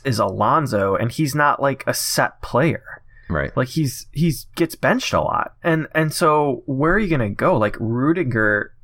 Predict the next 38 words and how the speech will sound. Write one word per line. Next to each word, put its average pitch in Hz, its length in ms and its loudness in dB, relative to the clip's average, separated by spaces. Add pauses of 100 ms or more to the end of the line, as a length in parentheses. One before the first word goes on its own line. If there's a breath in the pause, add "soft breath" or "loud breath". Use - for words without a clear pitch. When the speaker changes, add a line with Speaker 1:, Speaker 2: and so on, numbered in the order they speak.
Speaker 1:
is 107 200 -4
next 104 840 -4 (380)
on 127 220 2
their, 104 400 0 (160)
their 123 200 0
goal 104 440 0
list 113 300 0
of - 180 -4
two. 202 260 0
Like, - 340 -2
so - 140 -2
you 165 100 2
have 190 180 -2
two 233 180 -2
defenders 127 800 2 (420 loud breath)
who 143 120 4
have 131 160 4
four 170 340 0
goals, 117 680 0
and 131 220 0
then, 123 420 0 (680 loud breath)
you 131 100 0
know, 131 120 2
the 123 140 4
rest 135 240 2
of 143 60 -4
their 120 140 2
team 123 260 -2
in 101 120 -4
total 117 680 0 (180)
over 120 180 0
those 107 200 -2
five 110 300 0 (540)
game 120 300 -2
weeks 101 360 -6 (100)
has, 104 720 0 (440)
what, - 240 -16 (380)
like, - 240 -8